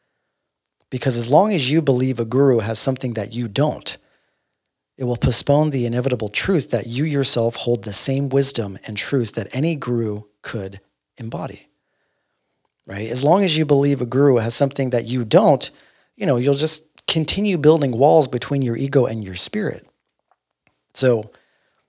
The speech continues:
you know, because people believed so strongly that they needed a teacher to awaken,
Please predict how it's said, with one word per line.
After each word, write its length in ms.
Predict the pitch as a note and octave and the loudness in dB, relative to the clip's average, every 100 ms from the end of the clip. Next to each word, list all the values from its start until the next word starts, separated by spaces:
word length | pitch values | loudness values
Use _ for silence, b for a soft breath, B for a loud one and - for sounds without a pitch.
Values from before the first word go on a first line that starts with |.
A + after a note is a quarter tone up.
| _ - | _ -10
you 100 | B2+ | -8
know, 120 | G2+ | -6
because 400 | B2+ - F3+ E3+ | -4 4 4 4
people 320 | - F3 D3 | -2 2 2
believed 400 | B2+ B2+ D3 D3 | 4 0 0 2
so 180 | - B2 | 2 2
strongly 480 | - C#3 C#3+ C#3+ A#2 | 2 4 4 2 0
that 160 | G#2+ | -2
they 100 | A#2+ | -4
needed 300 | A#2+ C3+ B2 | -4 -2 -2
a 60 | G#2+ | -2
teacher 360 | - D3+ D3 | -2 -2 -2
to 220 | B2 A#2+ G2+ | -2 -2 -4
awaken, 640 | G2 G#3 G#3 G2 F2+ | -2 -4 -4 -6 -8